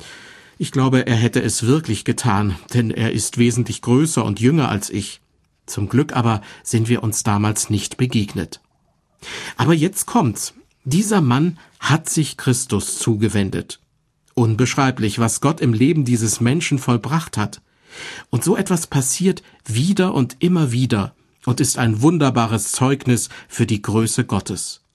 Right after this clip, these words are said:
Junge und Alte finden Sinn und Erfüllung in ihrem Leben. Ehen werden gerettet, Familien finden wieder zusammen und manche werden sogar frei von Alkoholsucht und Drogenproblemen.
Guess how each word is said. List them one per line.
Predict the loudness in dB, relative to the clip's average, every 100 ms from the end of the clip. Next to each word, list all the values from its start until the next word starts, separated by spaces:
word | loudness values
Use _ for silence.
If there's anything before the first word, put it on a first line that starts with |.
| _ _ _ _ -6
Junge | 2 2 4 2
und | 0 -2 -2
Alte | 0 0 0 -2 -2 -8 -12
finden | 0 2 2 0
Sinn | 2 2 2 2
und | 0
Erfüllung | -2 -2 0 2 2
in | 0 0
ihrem | 0 2 0
Leben. | 0 0 -2 -8 _ _ _ _ _ -20 -6
Ehen | 0 2 4 2 2
werden | 0 2 0
gerettet, | 0 0 -2 -8 -10 _ _ _
Familien | 0 2 4 2 4 2 2
finden | 0 2 2 2
wieder | 2 2 0
zusammen | -2 2 2 4 2 0 -12 -20 -20 -4
und | -2
manche | 0 0 0 -2
werden | 0 0 0
sogar | 0 -2
frei | -2 -2 0 0
von | 0 -2 -2 -4 -6
Alkoholsucht | -4 -2 -2 2 2 2 2 -2 -2 -2
und | 0 0
Drogenproblemen. | 0 0 0 -2 -2 0 0 0 -4